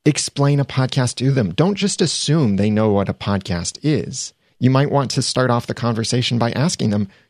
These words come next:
"Do you know what a podcast is?" And if they seem to struggle over explaining it or seem a little uncertain, you can, in a respectful way, go ahead and explain it to them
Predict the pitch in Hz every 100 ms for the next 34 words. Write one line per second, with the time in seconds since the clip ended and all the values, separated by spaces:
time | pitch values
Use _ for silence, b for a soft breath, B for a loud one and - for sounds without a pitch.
0 | - 123 127 127 127 127 147 190 131 76
1 | - - - 95 139 - - _ - 117
2 | 113 110 110 - 123 - 127 123 - -
3 | 127 135 147 - 127 - 120 120 151 151
4 | _ - 117 113 117 113 - 107 - 110
5 | 113 117 123 120 104 98 - 110 104 101
6 | 107 113 113 - 123 127 123 123 - 123
7 | 117 117 107 101 - 123 - 110 101 110
8 | 82 104 104 104 104 92 92 - - 113
9 | 95 - - 185 98 98